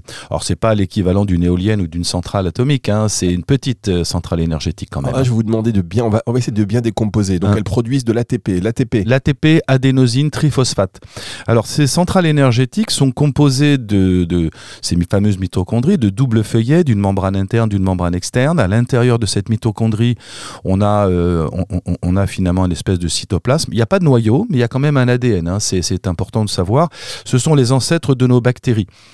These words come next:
Speaker 1: qui ont été phagocytées il y a plus de, de, de deux milliards d'années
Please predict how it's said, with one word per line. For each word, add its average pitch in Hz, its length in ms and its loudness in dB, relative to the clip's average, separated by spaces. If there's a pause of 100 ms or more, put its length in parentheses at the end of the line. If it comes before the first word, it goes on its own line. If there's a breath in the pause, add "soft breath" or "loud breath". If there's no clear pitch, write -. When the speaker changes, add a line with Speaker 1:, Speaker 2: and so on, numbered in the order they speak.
(200 soft breath)
Speaker 1:
qui - 120 -4
ont 107 60 4
été 127 280 2
phagocytées 117 760 0
il 139 60 0
y 117 40 4
a 95 60 0
plus 127 180 -2
de, 104 240 2
de, 95 280 0
de 92 140 0
deux 101 140 0
milliards 95 320 0
d'années 101 360 2